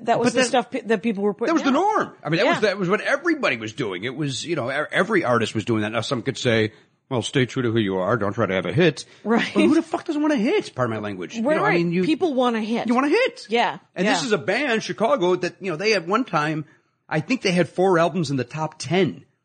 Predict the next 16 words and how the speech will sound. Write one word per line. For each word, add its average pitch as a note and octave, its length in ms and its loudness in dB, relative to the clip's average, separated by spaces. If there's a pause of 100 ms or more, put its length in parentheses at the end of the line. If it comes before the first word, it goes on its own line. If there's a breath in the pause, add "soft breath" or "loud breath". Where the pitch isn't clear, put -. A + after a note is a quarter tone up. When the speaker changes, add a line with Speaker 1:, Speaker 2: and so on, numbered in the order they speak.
(120)
Speaker 1:
Wow. F3+ 400 0
Speaker 2:
And, C#3+ 240 0
like, C3 180 -2
they, C3+ 240 -6
like, C3 160 -6
everything D#3+ 380 2
was C3 100 -2
Chicago. C#3+ 600 0
Speaker 1:
So C3 60 4
there B3 100 4
were A#3 120 4
only A#3+ 180 0
other F#3+ 140 -2
six - 320 -2
other F3+ 240 2
albums. F3+ 480 -6